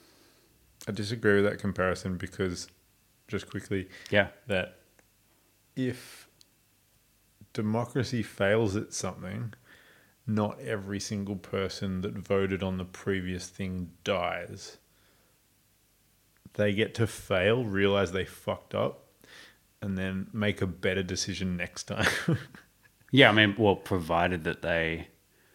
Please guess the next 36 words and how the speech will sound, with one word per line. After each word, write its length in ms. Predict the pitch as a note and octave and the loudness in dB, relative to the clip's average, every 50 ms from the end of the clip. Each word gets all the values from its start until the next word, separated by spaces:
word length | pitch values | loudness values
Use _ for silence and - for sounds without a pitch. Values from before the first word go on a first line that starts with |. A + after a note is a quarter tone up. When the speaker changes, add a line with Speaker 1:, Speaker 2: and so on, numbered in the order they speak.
| _ _ _ _ _ _ _ - | _ _ _ _ _ _ _ -6
Speaker 2:
don't 200 | - F#2 F2+ - | -4 -4 -4 -4
create, 240 | - - F#2 E2+ - | -4 -6 -4 -4 -4
like, 160 | - E2+ - | -6 -6 -10
a 40 | - | -10
power 320 | - - - F2 F2 F#2 | -8 -6 -2 0 0 0
vacuum 400 | F#2 F2 F2 F2 - - G2 F2+ | 2 0 -2 -2 -2 -4 -4 -2
and 100 | F2+ F2+ F2+ | -2 0 0
another 280 | F2+ F2+ F2+ F2+ F2 | 0 0 -2 -2 -4
country 340 | - - - G2 F#2 - G2 | -6 -4 -4 -4 -2 -2 -6
just 220 | F#2 F2 F2 - - | -6 -6 -6 -6 -4
takes 240 | - G2+ F#2 - | -2 -4 -2 -2
them 120 | - F#2+ E2+ | -4 -4 -4
over. 380 | F2 F#2 G2+ F2+ D2+ E2 G#2+ G2+ - - - _ _ _ _ _ _ _ _ _ _ _ _ _ _ _ _ _ _ _ _ _ _ _ _ _ _ _ _ _ _ _ - | -2 -4 -4 -4 -4 -6 -6 -8 -10 -18 -20 _ _ _ _ _ _ _ _ _ _ _ _ _ _ _ _ _ _ _ _ _ _ _ _ _ _ _ _ _ _ _ 4
Anyway. 340 | - A#2 A2+ G#2+ F#2+ G2 G2 | 6 8 8 10 8 8 8
Speaker 1:
Yeah, 120 | A2 G#2+ | 8 8
I'm, 140 | A#2+ B2+ C#3 | 8 6 6
I'm 180 | C#3 C3 C3+ C3 | 6 6 6 6
talking 260 | D3 C#3 C3 C3 B2 | 6 4 6 6 6
about, 280 | A2+ G#2 G#2 G2 G2+ | 6 6 6 4 6
like, 220 | G2 F#2+ F#2+ - - | 4 2 2 2 2
our 200 | G2+ F#2 F#2 F#2+ | 2 4 4 2
democracy 580 | F2+ F#2 F#2 F2+ F2 - - F2+ - - A2+ G#2+ | 2 -2 -4 -4 -4 -6 -8 -8 -8 -6 -6 -8
kind 220 | - - - A2+ | -4 2 6 8
Speaker 2:
Yeah. 120 | A2+ G2 D#2 | 8 8 8
Speaker 1:
of 60 | - | 4
thing. 180 | G#2+ G#2 G#2 G#2 | -2 -4 -4 -4
Speaker 2:
Yeah, 160 | G2+ G2+ G2 | -2 -2 0
yeah, 140 | F#2 F#2 F2+ | 0 0 0
yeah. 120 | F2+ F2 F#2+ | 0 0 0
Speaker 1:
Like, 200 | G2+ F#2 - - - - | 0 0 -4 -12 -14 -10
if 200 | - C3 A2 - | -10 -8 -6 0
we 140 | A#2+ A#2+ A#2 | 2 2 2
vote 340 | G2+ F2+ G#2+ G#2 G#2 - - | 4 4 4 4 4 2 0
for 120 | - - | -8 -10
Tony 360 | F#2 - - G#2 G2 F#2+ F#2 F#2 | -8 -4 -2 -2 -2 0 0 0
Abbott, 380 | F#2+ F#2+ F#2 F#2 F#2 - - | 0 0 0 -2 -4 -6 -8